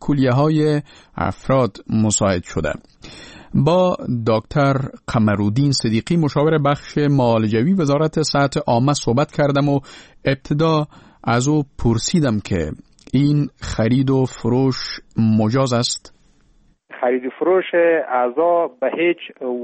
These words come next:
Speaker 2: وجه، اه، مجوز قانونی نداره. در خصوص پیوند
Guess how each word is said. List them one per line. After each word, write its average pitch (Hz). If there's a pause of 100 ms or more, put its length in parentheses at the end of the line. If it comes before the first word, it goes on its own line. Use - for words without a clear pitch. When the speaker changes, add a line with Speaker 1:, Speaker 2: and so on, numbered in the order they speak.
Speaker 2:
وجه، 156
اه، 120 (300)
مجوز 123
قانونی 131
نداره. 123 (160)
در 143
خصوص - (580)
پیوند 156